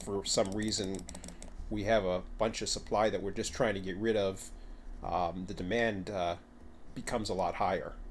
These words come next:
So it actually increases the demand. And I don't have to keep adjusting, uh,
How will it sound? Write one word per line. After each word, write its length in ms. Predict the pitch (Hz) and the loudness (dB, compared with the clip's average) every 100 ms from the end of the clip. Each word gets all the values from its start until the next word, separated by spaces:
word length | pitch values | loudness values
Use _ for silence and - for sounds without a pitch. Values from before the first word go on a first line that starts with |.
| - - | -10 -4
So 240 | - 95 | 0 2
it 160 | 82 101 | 0 0
actually 520 | 95 101 - 95 85 - | 0 0 -2 -4 -4 -6
increases 520 | 101 - 123 113 107 | -6 -2 0 2 0
the 100 | 95 | -4
demand. 400 | 82 82 - - - - - - - - - | -8 -8 -10 -10 -14 -16 -16 -16 -16 -12 -6
And 140 | 92 | 0
I 60 | 98 | 2
don't 160 | 104 | 2
have 200 | 107 90 - | 0 -2 -2
to 60 | |
keep 220 | - 104 - | -4 -4 -4
adjusting, 720 | - 98 - - 87 87 82 | 0 0 0 -2 -6 -6 -6
uh, 260 | 82 87 | -4 -4